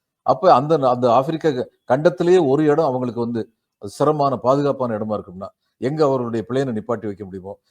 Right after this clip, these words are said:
எங்க யுத்த கேந்திரமா இருக்க முடியுமோ, அந்த மாதிரி ஒரு இடம் அவங்களுக்கு தேவைப்படுது. அதனாலதான் சவுத் ஆப்பிரிக்காவை ஜான் ஸ்மித்தை சப்போர்ட் பண்ணி,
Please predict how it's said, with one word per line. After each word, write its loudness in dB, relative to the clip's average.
எங்க -2
யுத்த 0
கேந்திரமா 0
இருக்க -6
முடியுமோ, -14
அந்த -2
மாதிரி 2
ஒரு 2
இடம் 0
அவங்களுக்கு -6
தேவைப்படுது. -10
அதனாலதான் 0
சவுத் -4
ஆப்பிரிக்காவை -6
ஜான் -4
ஸ்மித்தை -12
சப்போர்ட் -12
பண்ணி, -18